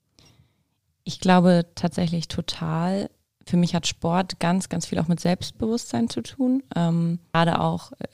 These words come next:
physische Dinge, die man vielleicht schafft, auf die man hintrainiert, umzusetzen und dann zu merken, „Mensch,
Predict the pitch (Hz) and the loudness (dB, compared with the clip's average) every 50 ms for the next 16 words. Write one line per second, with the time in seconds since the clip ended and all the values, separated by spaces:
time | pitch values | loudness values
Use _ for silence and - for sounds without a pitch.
0 | 156 - _ _ - - - 220 233 233 240 247 - - 214 202 185 208 214 226 | -12 -14 _ _ -20 -2 2 2 4 4 4 2 2 2 2 2 0 0 2 2
1 | 214 202 190 180 180 175 175 - 175 170 170 - - - 208 208 - - - - | 0 0 0 0 -2 -2 -2 -2 -4 -4 -4 -4 -4 -4 -4 -4 -4 -4 -6 -6
2 | - - - 185 190 185 175 190 196 202 - - - 190 185 190 185 185 185 180 | -4 -2 0 2 2 2 4 2 0 0 -2 -4 -2 0 2 2 2 2 0 -2
3 | - - - - _ _ _ _ _ _ _ _ _ _ _ _ _ 196 220 254 | -6 -18 -20 -20 _ _ _ _ _ _ _ _ _ _ _ _ _ 6 6 6
4 | 277 - - 254 233 226 226 226 247 - - - 277 262 277 320 339 330 - - | 6 4 0 -2 0 2 2 0 0 -2 -4 0 2 2 4 2 0 -4 -2 0
5 | 175 190 175 - 175 180 196 202 202 202 - - _ _ _ _ _ _ _ - | 0 2 2 2 2 2 2 2 2 0 -2 -8 _ _ _ _ _ _ _ -8
6 | - 185 190 185 180 - - 175 175 175 185 196 196 - - | -2 0 0 0 0 0 0 0 0 0 0 0 -2 -4 -6